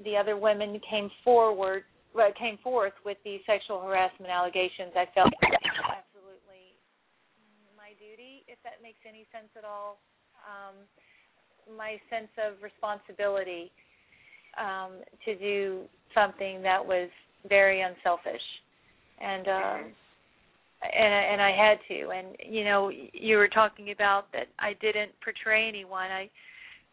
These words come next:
Speaker 1: you know, I, I feel like that I, m-, maybe I, I feel as if I let down, um, maybe, you know, some people, may-,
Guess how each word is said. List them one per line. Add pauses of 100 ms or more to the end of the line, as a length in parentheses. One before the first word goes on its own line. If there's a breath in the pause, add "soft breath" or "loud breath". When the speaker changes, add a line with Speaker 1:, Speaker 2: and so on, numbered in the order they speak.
(500 loud breath)
Speaker 1:
you
know,
I,
I
feel
like
that
I, (340)
m-, (560)
maybe (1900)
I,
I (140)
feel
as
if (260)
I
let (180)
down, (560 loud breath)
um, (760)
maybe, (720)
you
know, (880)
some
people, (140)
may-,